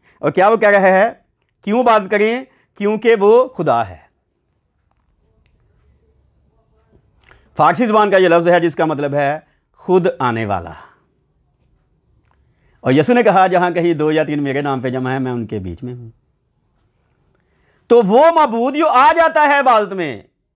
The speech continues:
कोई और मबूद दावा नहीं करता कि जब कोई उसके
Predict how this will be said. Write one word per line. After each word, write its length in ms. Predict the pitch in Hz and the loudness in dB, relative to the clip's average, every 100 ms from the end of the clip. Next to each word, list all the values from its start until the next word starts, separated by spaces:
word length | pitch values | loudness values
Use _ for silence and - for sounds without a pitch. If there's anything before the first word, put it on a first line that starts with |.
| _ - | _ -4
कोई 200 | 185 196 180 | -4 0 2
और 240 | 214 226 | 4 4
मबूद 300 | 214 196 190 | 2 2 2
दावा 240 | 170 170 | 4 4
नहीं 140 | 190 269 | 2 0
करता 380 | 214 165 165 156 | -2 2 0 0
कि 320 | - - 165 | -6 -12 -4
जब 240 | 185 180 | -2 0
कोई 160 | 185 180 | 0 0
उसके 500 | 160 185 175 165 | 0 0 2 2